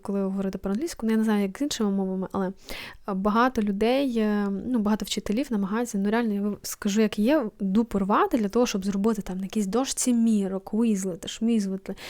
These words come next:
все якось намагаються, ну, реально плясати танці з бубном на уроках англійської, коли фактично це все, воно, ну, типу, люди створили це для того, щоб заробляти.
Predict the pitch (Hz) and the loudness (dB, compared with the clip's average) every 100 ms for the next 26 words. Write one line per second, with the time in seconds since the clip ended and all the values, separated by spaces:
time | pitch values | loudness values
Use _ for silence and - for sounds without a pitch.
0 | - - - - - 240 247 240 - - | -12 -14 -6 -2 0 0 0 -2 -4 -2
1 | 214 214 214 247 254 247 226 214 214 220 | 0 2 2 2 2 2 0 2 2 2
2 | 254 285 220 - - 196 208 208 262 294 | 2 2 -2 -4 -6 -2 -2 0 -2 0
3 | 247 214 226 220 196 240 294 240 220 - | -2 0 -2 -2 -2 0 2 0 -4 -12
4 | - - - 214 233 226 214 202 240 - | -16 -8 0 4 4 2 0 2 0 0
5 | 202 190 208 202 208 320 392 269 214 208 | -4 0 0 0 0 2 2 0 -2 -2
6 | 202 - 285 427 - - 208 202 214 233 | -4 2 2 2 -6 -10 -2 2 4 6
7 | 262 254 233 233 208 - 196 190 214 330 | 6 4 2 -2 -4 -4 -2 -2 0 2
8 | 294 - 208 302 320 214 196 269 285 240 | 0 2 2 4 2 0 0 0 0 -4
9 | - 196 196 208 220 170 - 196 | -2 -2 -2 2 2 0 -4 -12